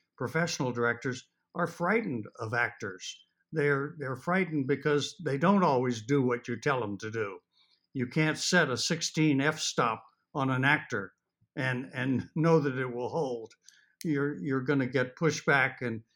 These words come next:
and you, you want that person to be, as I say, your creative partner. And,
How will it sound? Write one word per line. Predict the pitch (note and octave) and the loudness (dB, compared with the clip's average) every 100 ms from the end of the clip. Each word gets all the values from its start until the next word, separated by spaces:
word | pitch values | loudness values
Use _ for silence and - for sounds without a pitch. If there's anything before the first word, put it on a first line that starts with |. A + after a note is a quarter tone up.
| _ _ - | _ _ -6
and | C3+ | -2
you, | C#3+ D#3 - | 0 0 -2
you | F#3 D#3+ | -2 0
want | D#3 D#3 D#3 | 2 2 0
that | C#3 - | -4 0
person | D3 C3+ D3 | -2 0 -4
to | B2+ | -4
be, | B2 C3 C3 D3+ | -2 2 2 0
as | C3 | -2
I | C#3 | -4
say, | B2+ - D3+ | -2 -2 0
your | A#2+ A#2 | 0 -2
creative | - C3 B2+ B2 A2 | -2 -2 0 -2 -4
partner. | D#3+ E3+ A#2 G#2 - _ _ _ _ | -2 -2 -2 -8 -10 _ _ _ _
And, | B2 A#2+ A#2 A#2+ | -4 -2 -2 -6